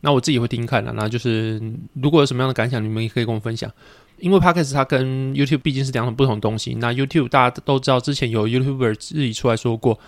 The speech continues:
YouTube 的广告收益大概就是每一百万字大概三万块，那这是 YouTube 给你的流量收益，然后跟业配没关系。那 Podcast 来说的话，它的C P M就是每千次的浏览量大概是两百块。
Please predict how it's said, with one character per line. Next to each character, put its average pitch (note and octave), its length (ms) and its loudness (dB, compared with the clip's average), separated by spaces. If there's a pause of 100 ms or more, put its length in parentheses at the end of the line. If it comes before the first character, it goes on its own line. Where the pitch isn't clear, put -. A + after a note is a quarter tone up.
(340)
YouTube F#3+ 300 4
的 B2 100 4
广 - 140 -4
告 B2+ 140 4
收 B2+ 160 2
益 B2 60 2
大 B2 100 2
概 A#2 80 2
就 A#2 80 0
是 B2+ 160 -4
每 A#2 200 -4
一 B2+ 80 -4
百 A2 120 2
万 A2+ 160 2
字 A#2+ 120 -4
大 A#2+ 120 -2
概 A2 160 -2
三 A#2 300 -4
万 A#2 160 -2
块， - 220 -2 (400)
那 E3 120 2
这 D#3+ 80 4
是 D3+ 120 -2
YouTube D#3 240 4
给 B2+ 100 2
你 B2 120 -2
的 A2 180 2
流 A2 160 0
量 B2 160 0
收 A2+ 300 0
益， A#2 160 -4 (180)
然 A#2 100 0
后 A2+ 60 0
跟 B2 140 0
业 C3+ 100 0
配 B2 120 0
没 A2 120 -2
关 G#2 180 -2
系。 A2+ 140 -10
那 A#2 280 0 (600)
Podcast G3 320 0
来 C3+ 80 4
说 D3 160 4
的 - 40 6
话， C#3 120 4
它 C3+ 140 2
的 C3 80 -2
C C3 200 -4
P B2+ 140 -4
M A#2+ 120 0
就 B2 60 -2
是 C3+ 100 -2
每 A2 160 -2
千 B2 220 -4
次 - 120 -6
的 A#2 80 0
浏 A2 100 2
览 G#2+ 120 -2
量 G#2+ 160 -2
大 A2 120 -2
概 A2 100 0
是 A#2 220 -2
两 G#2+ 120 0
百 A2+ 120 -6
块。 - 240 -4